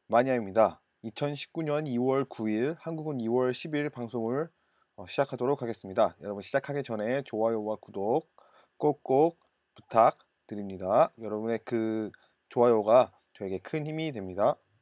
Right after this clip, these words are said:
자, 이제 앞에 보실 수 있듯이 이제 오늘 제목은 나스닥 플러스 일곱 개의 암호화폐 거래소가 이제 함께 일한다라는 내용을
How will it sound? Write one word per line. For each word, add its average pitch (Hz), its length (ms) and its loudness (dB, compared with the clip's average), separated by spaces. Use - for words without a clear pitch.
자, 92 300 -6
이제 98 140 -6
앞에 139 300 0
보실 143 240 -8
수 135 420 -8
있듯이 - 540 -4
이제 110 100 -8
오늘 127 400 -2
제목은 120 480 0
나스닥 117 760 6
플러스 165 500 0
일곱 160 280 -2
개의 139 180 2
암호화폐 120 480 4
거래소가 107 640 0
이제 101 140 -2
함께 147 280 -2
일한다라는 104 760 4
내용을 110 500 0